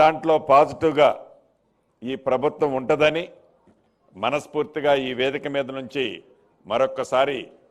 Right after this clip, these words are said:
మీ అందరికీ తెలియజేస్తూ, మీ అందరికీ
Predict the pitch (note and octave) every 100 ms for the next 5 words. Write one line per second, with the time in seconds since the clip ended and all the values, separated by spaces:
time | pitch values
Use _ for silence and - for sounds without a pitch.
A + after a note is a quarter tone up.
0 | - A#2 A2+ B2 C#3+ C#3+ C#3 C3 A#2+ C3+
1 | D3 D3 - G3 - _ _ _ _ _
2 | _ - A#2 C3 C#3+ D#3 D#3